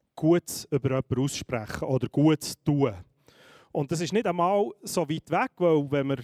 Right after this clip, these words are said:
vom latinischen Ursprung her benedicere, das heisst Gutes aussprechen, ähm, ist das schon ziemlich nah dran. Und, aber wer mich trotzdem auch noch kennt, weiss, dass das mir nicht langt. <laughs> Genau.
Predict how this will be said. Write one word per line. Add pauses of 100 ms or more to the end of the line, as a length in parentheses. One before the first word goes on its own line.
(120)
vom
latinischen
Ursprung
her (140)
benedicere,
das
heisst
Gutes (200)
aussprechen, (360)
ähm,
ist
das
schon
ziemlich
nah
dran. (440)
Und, (100)
aber (120)
wer
mich (160)
trotzdem
auch
noch
kennt,
weiss,
dass
das
mir
nicht
langt. (520)
<laughs>
Genau.